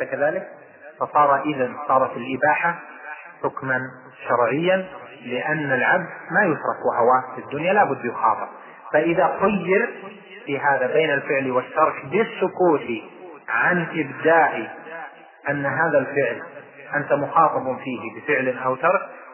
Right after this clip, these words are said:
صار ذلك السكوت وذلك التخيير حكما شرعي.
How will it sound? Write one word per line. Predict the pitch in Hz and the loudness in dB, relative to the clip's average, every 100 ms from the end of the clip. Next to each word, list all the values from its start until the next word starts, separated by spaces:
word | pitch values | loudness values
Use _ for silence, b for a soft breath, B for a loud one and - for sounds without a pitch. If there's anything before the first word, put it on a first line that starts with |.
| - | 0
صار | 139 143 131 139 | 6 6 6 4
ذلك | 139 127 120 | 2 2 -2
السكوت | - - - 135 123 | -4 -8 -2 -2 0
وذلك | 120 123 117 - 117 117 - - - - 117 117 _ _ _ - | 2 2 2 0 2 0 -4 -18 -20 -20 -20 -20 _ _ _ -10
التخيير | 127 - 131 - 123 127 127 - - - - | -10 -2 -2 -2 -4 0 0 -2 -18 -10 -2
حكما | 123 120 117 | -2 -2 -6
شرعي. | 110 131 117 104 | 0 0 0 -4